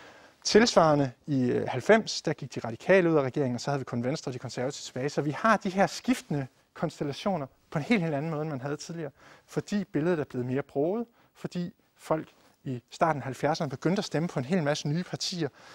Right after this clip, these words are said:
også fordi folk ikke så læ-, så, øh, ikke i så høj grad som tidligere længere var knyttet til en bestemt social klasse eller gruppe i samfundet, og helt per automatik altid stemte på det samme parti. Så der blev det virkelig et krav til en statsminister fra det tidspunkt,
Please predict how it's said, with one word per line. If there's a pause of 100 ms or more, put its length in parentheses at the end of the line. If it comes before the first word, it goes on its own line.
(220)
også
fordi (240)
folk
ikke
så
læ-, (160)
så,
øh,
ikke
i
så
høj
grad
som
tidligere (260)
længere
var
knyttet
til
en
bestemt
social
klasse
eller
gruppe
i
samfundet, (280)
og
helt
per
automatik
altid
stemte
på
det
samme
parti. (380)
Så
der
blev
det
virkelig (320)
et
krav
til
en
statsminister
fra
det
tidspunkt,